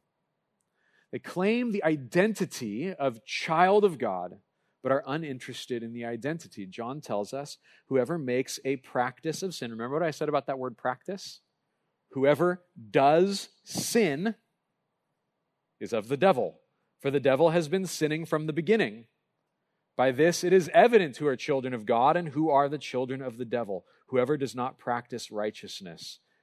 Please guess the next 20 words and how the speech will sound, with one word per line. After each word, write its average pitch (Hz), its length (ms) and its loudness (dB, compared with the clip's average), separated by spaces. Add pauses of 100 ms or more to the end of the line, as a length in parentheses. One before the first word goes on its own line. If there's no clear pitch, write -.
(100)
whoever 110 260 -4
does 107 160 -8
not 113 360 -10
do 139 440 -2 (260)
righteousness 107 960 -6 (320)
is 101 180 -8
not 101 180 -8
of 107 140 -10
God." 107 380 -4 (2500)
The 113 60 -8
logic 214 400 2
is 160 120 -2
valid. 139 420 0 (1700)
If 185 200 6
you 214 140 6
are 214 160 8
a 196 60 0
child 180 320 4
of 165 80 -4
God, 147 340 2